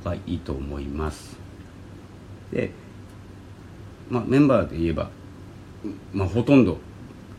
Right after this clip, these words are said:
文章を書いてると思いますので、まずは長い、長い文章よりも一万五千文字ぐらいにして、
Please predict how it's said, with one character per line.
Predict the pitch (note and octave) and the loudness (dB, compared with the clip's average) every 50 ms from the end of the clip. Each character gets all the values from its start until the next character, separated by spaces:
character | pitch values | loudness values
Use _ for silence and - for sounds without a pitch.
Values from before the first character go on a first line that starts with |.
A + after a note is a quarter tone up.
| - - - - | -16 -16 -12 -2
文 | - G#2 G#2 F#2+ | 4 6 6 6
章 | - F2 | 6 2
を | D#2 - | -2 0
書 | - F2+ | 0 0
い | C#2 | 0
て | - | 0
る | D#2+ - | -2 -2
と | - | 0
思 | D2+ C2+ C2+ | 0 0 2
い | |
ま | C2+ C2 | 0 0
す | C2+ - - | -2 -4 -6
の | C2 C2 | -6 -6
で、 | C2 C2+ - - - - - - - - - - - - - - - - - - - - - - - - - - - - - - - - - - - - - - - - - - - | -8 -10 -12 -14 -16 -16 -16 -16 -16 -16 -16 -16 -16 -16 -16 -16 -16 -16 -16 -16 -16 -16 -16 -14 -14 -14 -14 -14 -16 -16 -16 -16 -16 -16 -16 -16 -16 -16 -16 -16 -16 -16 -16 -10 -2
ま | F2+ F2+ F2+ | 0 0 2
ず | F2+ F2+ | 4 4
は | E2+ E2 E2 | 4 6 6
長 | D#2+ E2+ F2 E2+ F2+ F2 | 6 6 6 6 6 6
い、 | F2 D#2 - - - - - - - - - - - - - - - - | 4 4 0 -4 -12 -16 -16 -16 -16 -16 -16 -16 -16 -16 -16 -16 -8 -2
長 | E2 E2 E2 F#2 G#2 G#2 | 0 2 6 8 8 8
い | G2 G2 F2+ | 8 8 8
文 | F2+ F#2 F#2 F2+ E2+ | 8 8 8 8 6
章 | - - E2 D#2 | 4 2 2 4
よ | D#2 D#2+ | 4 4
り | E2+ F2 | 4 6
も | F2 G2+ A#2+ A#2+ - - - - - - - - - - - | 6 8 6 6 4 0 -8 -14 -16 -16 -16 -16 -16 -10 -8
一 | - F#2 - G#2+ | -6 0 6 8
万 | A2 G#2+ A2 A#2 G#2+ | 10 10 10 10 10
五 | G2+ G#2+ | 8 6
千 | G2+ A#2 A2 G#2+ G#2+ G#2 | 6 8 10 10 12 12
文 | G#2 G2+ | 10 10
字 | G2 G#2 | 8 8
ぐ | G2+ A2 | 8 10
ら | G#2 F#2+ | 10 10
い | F2 F2 | 8 8
に | D#2+ - | 4 2
し | - | 2
て、 | - C#3+ C#3+ - - | 2 2 2 2 2